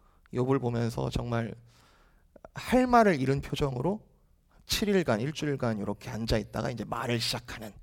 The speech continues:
그 이야기가 이제 이 화부터 내용이 시작될 거예요. 저라면 예고편을 그렇게 만들겠어요. 예, 이 화의 내용이 이렇게 일 화, 이 화 이렇게 걸-, 갈린다.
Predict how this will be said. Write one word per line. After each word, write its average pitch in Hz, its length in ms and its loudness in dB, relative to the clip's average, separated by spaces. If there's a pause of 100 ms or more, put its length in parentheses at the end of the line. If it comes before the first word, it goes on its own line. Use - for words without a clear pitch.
(440)
그 117 200 -2
이야기가 110 380 0
이제 101 240 -10
이 127 180 -6
화부터 - 1000 -6
내용이 107 360 -6
시작될 - 440 -6
거예요. - 240 -16 (340)
저라면 214 440 4
예고편을 123 440 0
그렇게 113 240 -6
만들겠어요. - 580 -10 (760)
예, - 40 -14 (220)
이 117 140 -6
화의 110 300 0
내용이 110 440 -6 (220)
이렇게 - 480 -14
일 151 200 -2
화, 135 140 0
이 107 100 -6
화 110 120 -6
이렇게 107 300 -10
걸-, - 260 -10
갈린다. 101 460 -10